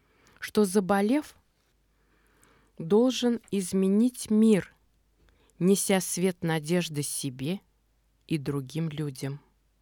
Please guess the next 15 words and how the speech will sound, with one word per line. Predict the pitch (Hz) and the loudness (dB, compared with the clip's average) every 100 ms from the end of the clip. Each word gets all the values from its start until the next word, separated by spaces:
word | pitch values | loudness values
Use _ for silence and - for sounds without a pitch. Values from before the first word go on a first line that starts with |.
| _ _ _ - | _ _ _ -6
перед | 180 170 160 | 0 0 0
лицом | 165 175 - 202 185 | 0 -2 0 0 2
болезни, | 160 160 175 226 214 170 147 - _ _ _ _ _ _ - | 0 2 4 2 2 -6 -6 -10 _ _ _ _ _ _ -10
которая | 151 147 151 143 143 | -8 -4 -2 -2 -2
напугала | 147 - 139 131 151 175 160 _ _ _ | -4 -6 -8 -4 -4 -4 -8 _ _ _
все | - - - 143 | -14 -10 -8 -8
человечество. | - 143 135 127 131 - - - 139 147 _ _ _ _ _ _ _ _ _ - - - - | -8 -8 -8 -10 -10 -10 -10 -12 -14 -16 _ _ _ _ _ _ _ _ _ -20 -20 -20 -16
Я | 160 170 202 | -4 2 2
решил | 226 226 - 277 | 2 2 0 0
сделать | 254 208 180 220 262 247 233 - _ | -2 -4 0 4 6 4 0 -10 _
уже | 202 202 185 208 240 | -2 -2 0 2 2
существующий | - - 175 - 180 - - 190 220 185 - 170 | 2 -6 -6 -6 -6 -6 -6 -2 0 -2 -6 -8
семинар | - - 170 170 175 190 180 | -8 -6 -4 -2 -2 -4 -6
по | - 143 | -8 -8
спиду | - - 185 220 185 147 | -10 -8 -4 -4 -4 -8